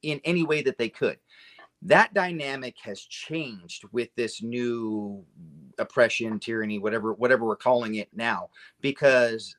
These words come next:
the business members are feeling the sting as well too. And you, I'm, you're absolutely right. We've had businesses are like, "We wanna fight, but, you know, we're just not sure. We can't really take all these risks." And,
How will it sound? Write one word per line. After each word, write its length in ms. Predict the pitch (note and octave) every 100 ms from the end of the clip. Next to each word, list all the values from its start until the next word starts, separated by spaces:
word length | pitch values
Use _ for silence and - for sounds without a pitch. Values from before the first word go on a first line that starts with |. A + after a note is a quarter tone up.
| A#2+
the 80 |
business 420 | G2+ D#3 D#3+ D3 -
members 480 | A2+ G#2+ G#2+ G#2+ -
are 140 | A2+
feeling 580 | A2 B2+ A#2+ A2 A2 G#2+ -
the 80 | G#2+
sting 320 | - G#2+ F#2+
as 120 | F2
well 160 | F#2 E2+
too. 280 | - E2+ -
And 160 | A#2+
you, 120 | B2 -
I'm, 160 | A#2 G#2+ A2+ A2+
you're 180 | B2
absolutely 440 | A#2+ C#3 - C#3 A2+
right. 200 | A2 F#2+
We've 140 | A2
had 160 | A#2 G#2
businesses 420 | A#2 A#2+ A#2 G#2+
are 60 | A2
like, 180 | G#2+ - _ _ _
"We 100 | A2
wanna 280 | A2 G3+ G#3+
fight, 680 | - F#3+ F#3 F3+ E3+ F3 - _
but, 640 | E3+ F3 E3+ D#3+ D#3+ D#3+ D#3+
you 80 | D3
know, 240 | D3+ D3+ D3
we're 80 |
just 200 | D3+ D#3+
not 200 | D3+ D3
sure. 600 | - F3 E3+ E3 D#3+ D#3
We 120 | D3 C#3+
can't 200 | D#3+ D3
really 200 | D3 C#3+
take 200 | C#3+ C#3
all 120 | B2+
these 180 | A#2+ C#3
risks." 440 | D#3+ D#3 - - _ _ _ -
And, 300 | C#3+ C#3+ C#3